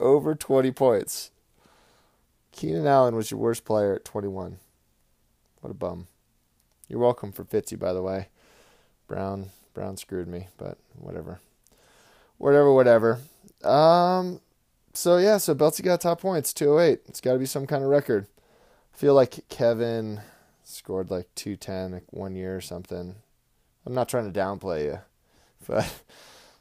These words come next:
but you're, like, number two or three on the all-time record list. It's not that big of a deal with your two oh eight.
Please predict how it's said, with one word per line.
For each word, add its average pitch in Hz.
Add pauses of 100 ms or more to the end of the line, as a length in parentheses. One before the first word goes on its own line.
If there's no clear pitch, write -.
(120)
but 113
you're, 151
like, 147
number 131
two 131
or 113
three 117
on 104
the 104
all-time 104
record 104
list. 90
It's 107
not 123
that 117
big 113
of 107
a 101
deal 104
with 90
your 98
two 117
oh 107
eight. 104